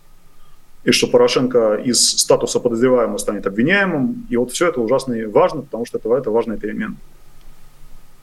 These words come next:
Опубликовали, не спросив нас, хотя, в принципе, у нас с ними были контакты, мы им давали раньше комментарии по этой истории. Если бы нас спросили, мы бы объяснили, что на самом деле происходит. Им ответили, по сути, «Отвяжитесь, не трогайте нас»,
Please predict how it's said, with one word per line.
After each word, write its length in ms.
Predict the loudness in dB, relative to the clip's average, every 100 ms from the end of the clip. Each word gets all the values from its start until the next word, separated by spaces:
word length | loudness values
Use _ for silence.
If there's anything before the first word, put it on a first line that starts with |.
| -20 -20 -20 -20 -10 2
Опубликовали, 680 | 4 6 6 6 4 2
не 300 | 0 0 0
спросив 560 | 2 2 2 0 -4 0
нас, 260 | 2 2 0
хотя, 300 | 0 2 0
в 100 | 0
принципе, 320 | -2 -2 -2
у 40 |
нас 140 | -4 -2
с 40 |
ними 100 | -2
были 180 | 0 -2
контакты, 420 | -2 -4 -4 -2
мы 80 | -6
им 80 | 0
давали 200 | 0 0
раньше 240 | -2 -6
комментарии 360 | -8 -4 -2 -2
по 100 | -2
этой 140 | -4
истории. 440 | -2 2 2 0 -6 -16 -20 -20 -18 -18 -16 2
Если 180 | 4 4
бы 60 | 4
нас 120 | 2
спросили, 340 | 2 2 2
мы 120 | 2
бы 80 | 2
объяснили, 320 | 2 0 0
что 160 | 2 0
на 60 | 0
самом 160 | -2
деле 120 | 0 0
происходит. 520 | -2 -4 -6 -4 0
Им 140 | 2
ответили, 420 | 2 2 2 0
по 160 | 2 0
сути, 220 | 0 0
«Отвяжитесь, 640 | 2 2 -2 -2 -4 -4 -2
не 80 |
трогайте 360 | 4 4 4 0
нас», 480 | 0 2 0 -2